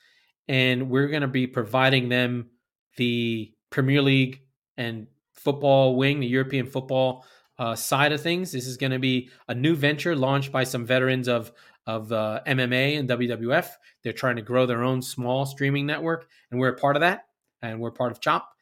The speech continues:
and so they're bringing us along, and that'll be once weekly video. And then the other one, I believe we'll do the Thursday, but that won't go with them.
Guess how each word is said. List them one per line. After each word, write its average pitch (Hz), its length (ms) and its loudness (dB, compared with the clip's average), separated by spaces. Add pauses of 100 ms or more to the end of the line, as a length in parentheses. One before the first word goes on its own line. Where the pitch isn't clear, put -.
(120)
and 127 100 -10
so 123 100 -4
they're 117 100 -2
bringing 120 260 -2
us 110 120 -10
along, 160 340 -2 (300)
and 117 120 -6
that'll 131 220 2
be 127 220 2
once 127 360 -2
weekly 135 420 2
video. 190 440 2 (340)
And 120 140 -8
then 131 180 0
the 131 160 2
other 160 280 2
one, 151 440 -2 (480)
I 123 60 -2
believe 151 400 0
we'll 151 160 2
do 135 400 4
the 123 100 0
Thursday, 135 640 4
but 113 180 -6
that 135 240 -2
won't 143 460 -4
go 117 220 -2
with 110 200 -8
them. 101 320 -10